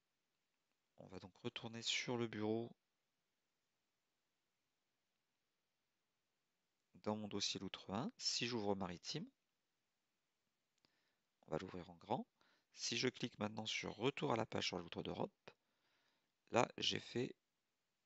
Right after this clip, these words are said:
quelque chose qui ne va pas. Ah oui, j'ai mis index point H T M L. Donc là, on repère vite la petite erreur. Je retourne ici. J'ai dû effacer le H T M L.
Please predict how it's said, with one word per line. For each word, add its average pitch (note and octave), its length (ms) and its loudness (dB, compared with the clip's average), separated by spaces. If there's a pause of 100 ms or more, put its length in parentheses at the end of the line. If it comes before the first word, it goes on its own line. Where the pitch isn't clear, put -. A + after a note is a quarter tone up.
(220)
quelque - 220 -20
chose A#2 180 -6
qui - 160 -12
ne A#2+ 140 -4
va B2+ 160 2
pas. - 320 0
Ah - 80 -2
oui, F#2+ 80 4
j'ai F#2+ 240 6
mis G#2 180 -2
index G2 560 2
point - 280 4
H - 180 4
T G#2 120 2
M F#2 120 2
L. F#2 120 -2 (840)
Donc - 120 -18
là, - 200 0
on - 100 -12
repère F2+ 360 -2
vite A2+ 180 -6
la - 80 -2
petite - 220 -10
erreur. C3+ 360 2 (1600)
Je F2+ 200 -10
retourne F#2+ 500 -4
ici. B2+ 400 -14 (1200)
J'ai - 160 -6
dû G2+ 180 -8
effacer F#2+ 340 -4
le F#2 160 2
H F#2 120 2
T - 120 0
M F#2 140 0
L. C3+ 180 -2